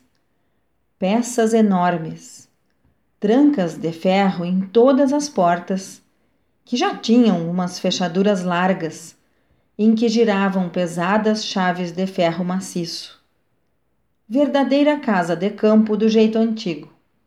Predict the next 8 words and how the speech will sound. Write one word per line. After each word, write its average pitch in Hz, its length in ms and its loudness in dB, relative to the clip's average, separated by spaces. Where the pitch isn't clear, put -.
destinada 190 920 -2
a 160 60 -8
ser 170 300 -4
berço 208 800 -2
e 262 100 -4
centro 180 600 -4
das 170 200 -6
famílias. 170 760 -8